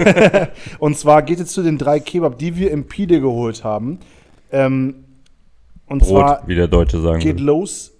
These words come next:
Speaker 1: mit dem, ähm, mit dem O G. Da ist drin Rind, Spitzpaprika, Tomate, Joghurt, Petersilienbutter, saure Gurke und eine Tomatensauce. Äh, den Klassiker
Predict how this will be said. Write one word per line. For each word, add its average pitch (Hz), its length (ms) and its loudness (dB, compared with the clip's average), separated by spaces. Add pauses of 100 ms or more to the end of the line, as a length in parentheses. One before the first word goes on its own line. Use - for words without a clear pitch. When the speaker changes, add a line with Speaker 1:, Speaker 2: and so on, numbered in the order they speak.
Speaker 1:
mit 147 320 -6
dem, 143 380 -2 (100)
ähm, 131 460 -2
mit 139 140 -6
dem 147 140 -6
O 147 160 -4
G. 139 440 -10 (340)
Da 135 200 0
ist 139 140 -8
drin 131 220 -6
Rind, 151 520 -6
Spitzpaprika, 170 1040 -6 (280)
Tomate, 147 480 -4
Joghurt, 160 520 -6
Petersilienbutter, 147 800 -6
saure 143 340 -2
Gurke 147 420 -6
und 135 120 -6
eine 127 100 -8
Tomatensauce. 123 680 -8 (800)
Äh, 127 440 0
den 139 160 -8
Klassiker 202 680 -4